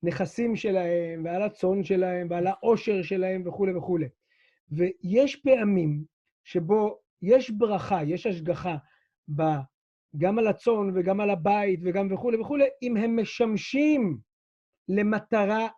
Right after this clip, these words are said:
גדולה של ייחוד השם. זאת אומרת, אם המ-, אם הרכב שלך, למרות שאתה, אה, אה, וזה היה המקרה של איוב,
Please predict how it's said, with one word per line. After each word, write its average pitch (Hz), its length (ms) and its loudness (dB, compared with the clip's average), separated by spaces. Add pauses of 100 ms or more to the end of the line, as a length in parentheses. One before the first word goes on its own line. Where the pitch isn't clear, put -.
גדולה 185 600 0
של 175 140 -6
ייחוד 160 320 -8
השם. 127 240 -12 (720)
זאת - 80 -6
אומרת, 214 340 0 (1120)
אם 330 200 4
המ-, 269 340 2
אם 311 180 4
הרכב 233 540 0
שלך, 165 300 -6 (180)
למרות 214 300 2
שאתה, 220 560 -2 (680)
אה, 165 140 -4 (120)
אה, 165 200 -4 (340)
וזה 160 180 0
היה 214 140 2
המקרה 214 360 -2
של 214 120 -2
איוב, 208 500 2